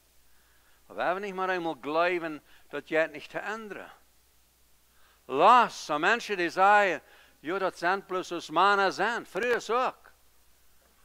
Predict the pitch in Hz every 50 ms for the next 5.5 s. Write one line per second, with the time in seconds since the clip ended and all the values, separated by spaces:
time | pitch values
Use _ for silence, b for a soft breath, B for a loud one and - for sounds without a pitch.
0 | _ - 202 208 - - 226 233 220 - - - - 196 190 180 175 - 165 143
1 | - - - 156 143 135 123 - 175 202 196 202 208 214 226 226 226 220 220 214
2 | - - - 214 220 220 214 - - 160 160 160 147 131 104 - - _ _ _
3 | _ _ _ _ _ _ _ _ _ _ _ - 135 165 165 175 175 180 175 175
4 | 165 - - - 151 - _ _ - 180 180 175 175 - - 147 139 - - -
5 | 135 120 127 123 110 95 - - -